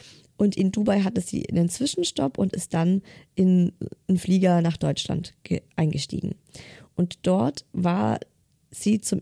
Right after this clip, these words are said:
ersten Mal in der Situation, dass sie in einem Raum, beziehungsweise da in einem Flugzeug war, wo nur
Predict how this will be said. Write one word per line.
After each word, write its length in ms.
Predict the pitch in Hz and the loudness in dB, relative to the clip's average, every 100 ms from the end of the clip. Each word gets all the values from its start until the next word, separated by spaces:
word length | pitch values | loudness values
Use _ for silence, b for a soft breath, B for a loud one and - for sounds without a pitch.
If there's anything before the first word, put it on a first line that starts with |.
| - | 0
ersten 540 | 185 202 - 220 196 | 0 0 -2 0 2
Mal 240 | 165 175 | 4 2
in 100 | 170 | 2
der 80 | 165 | 0
Situation, 840 | 160 - 160 156 - 165 170 185 190 B B B B - | 0 -4 -2 -2 -2 0 2 2 2 B B B B -4
dass 280 | 165 - - | -4 -4 -8
sie 340 | - - 196 | -8 0 2
in 300 | - 180 170 | 2 0 0
einem 340 | 160 160 156 - 143 | 0 2 0 -2 -2
Raum, 440 | 147 151 220 285 320 - | 2 4 4 2 -2 -8
beziehungsweise 540 | 185 - 175 170 160 | -16 -6 0 2 0
da 180 | 160 160 | 0 0
in 80 | 165 | 0
einem 160 | 151 | 0
Flugzeug 480 | 151 - 226 - 196 | -2 -2 -4 -4 -2
war, 240 | 165 165 175 B B B | 0 -2 -4 B B B
wo 160 | 180 185 | 2 4
nur 600 | 185 196 220 247 269 | 4 4 4 2 0